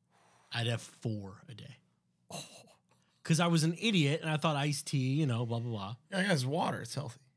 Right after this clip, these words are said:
Speaker 1: Yeah,
Speaker 2: Yeah.
Speaker 1: right? And it's a dollar. You can't
Speaker 2: Yeah,
Speaker 1: beat
Speaker 2: yeah.
Speaker 1: that.
Speaker 2: That's, that's the real problem.
Speaker 1: Yeah. And then by the end of probably senior year, like, the end of high school, I just started getting crazy heartburn. I didn't even know what it was. So I started eating Tums. Tums. Now the f-,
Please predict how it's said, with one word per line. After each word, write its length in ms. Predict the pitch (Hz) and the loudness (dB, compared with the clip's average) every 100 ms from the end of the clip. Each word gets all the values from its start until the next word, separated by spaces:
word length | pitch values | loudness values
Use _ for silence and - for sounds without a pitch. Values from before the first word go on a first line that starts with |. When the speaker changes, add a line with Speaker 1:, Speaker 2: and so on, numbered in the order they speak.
| _ _ - | _ _ -4
Speaker 1:
Yeah, 280 | 208 135 - | -2 -2 -4
Speaker 2:
Yeah. 60 | 110 | -12
Speaker 1:
right? 300 | - 131 180 - _ _ | -6 -2 -2 -6 _ _
And 180 | 160 196 | 0 2
it's 100 | 170 | 2
a 60 | 247 | 2
dollar. 480 | 285 302 175 90 - _ - | 2 4 2 -2 -10 _ -8
You 100 | 143 | -6
can't 60 | |
Speaker 2:
Yeah, 60 | 117 | -4
Speaker 1:
beat 60 | 98 | -6
Speaker 2:
yeah. 60 | - 160 | -6 -8
Speaker 1:
that. 80 | - | -8
Speaker 2:
That's, 320 | - 170 185 - | 4 4 6 6
that's 320 | 190 202 - | 8 8 6
the 140 | 151 | 4
real 220 | 127 135 113 | 6 6 4
problem. 300 | 110 - - _ _ | 0 -6 -12 _ _
Speaker 1:
Yeah. 160 | 208 151 - | -2 -2 -4
And 160 | - 135 | -2 2
then 120 | 139 | 2
by 180 | 135 131 | 4 2
the 220 | 127 135 | 2 -2
end 360 | 139 143 165 156 | 0 2 4 4
of 520 | 147 143 135 123 110 - | 4 4 2 -2 -6 -4
probably 720 | 131 135 131 127 123 123 120 143 | -2 0 2 2 2 2 -2 -6
senior 360 | - - 143 139 | -6 -2 2 2
year, 160 | 143 | 0
like, 140 | 110 101 | -2 -4
the 100 | 123 | -4
end 140 | 127 | -4
of 80 | 123 | -2
high 120 | 123 | -2
school, 280 | 123 110 92 | -4 -6 -10
I 80 | 110 | -8
just 160 | 104 - | -4 -4
started 200 | 110 107 | -4 -4
getting 380 | 110 110 123 110 _ _ | -4 -4 -4 -6 _ _
crazy 220 | - 107 | -8 -6
heartburn. 280 | 98 185 123 | -2 -2 -2
I 40 | 101 | -8
didn't 160 | 101 | -8
even 160 | 107 104 | -10 -8
know 80 | 104 | -8
what 80 | 104 | -8
it 60 | |
was. 180 | 117 110 | -6 -8
So 140 | - | -8
I 20 | 104 | -8
started 240 | - 110 | -6 -4
eating 240 | 117 123 | -4 -4
Tums. 360 | 123 113 107 107 | -6 -8 -8 -10
Tums. 340 | - 110 110 - - - _ | -8 -8 -8 -10 -18 -20 _
Now 380 | 123 131 170 160 | 2 6 6 4
the 100 | 131 | 0
f-, 360 | - _ - | -4 _ -20